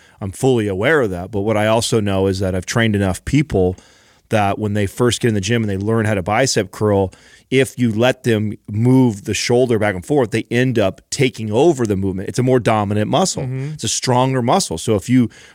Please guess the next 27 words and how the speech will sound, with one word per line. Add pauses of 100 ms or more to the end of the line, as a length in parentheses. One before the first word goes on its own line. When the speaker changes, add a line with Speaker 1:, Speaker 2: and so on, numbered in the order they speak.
Speaker 1:
are
given
the
green
light
to
go
ahead
and
use
the
shoulders
for
that, (200)
they
end
up
rocking
and
using
momentum,
and
they
don't
get
as
much